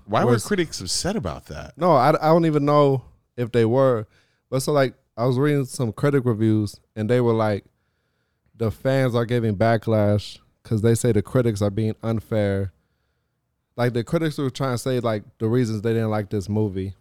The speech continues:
Speaker 2: And the fans are saying, like, they're nitpicking, uh, you know, because of this or because of that. Uh, but really, on, like,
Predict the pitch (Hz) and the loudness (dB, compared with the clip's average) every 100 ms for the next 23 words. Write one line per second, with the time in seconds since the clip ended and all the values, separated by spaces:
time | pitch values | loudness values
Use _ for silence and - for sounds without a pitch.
0 | _ _ _ _ 113 104 131 131 117 - | _ _ _ _ -10 -4 -2 0 -2 -2
1 | 120 117 104 110 113 131 - 117 117 107 | 0 0 0 0 2 0 0 -4 -2 -2
2 | 104 101 _ _ _ _ _ _ _ 104 | -2 -4 _ _ _ _ _ _ _ -2
3 | 101 98 95 92 - _ - 110 110 101 | 2 2 0 -4 -10 _ -4 -2 0 0
4 | 92 82 _ _ _ _ 113 - 113 98 | -2 -6 _ _ _ _ -10 -4 -2 -2
5 | 90 117 101 98 95 - 101 95 82 110 | 0 0 0 -4 -6 -6 -4 -4 -2 -2
6 | 95 - _ _ _ _ _ _ _ _ | -4 -10 _ _ _ _ _ _ _ _
7 | _ _ _ _ _ _ _ _ _ _ | _ _ _ _ _ _ _ _ _ _
8 | _ _ - 117 110 98 113 131 143 131 | _ _ -4 0 0 2 2 4 4 2
9 | 123 - 113 127 131 104 | 0 -6 0 2 2 0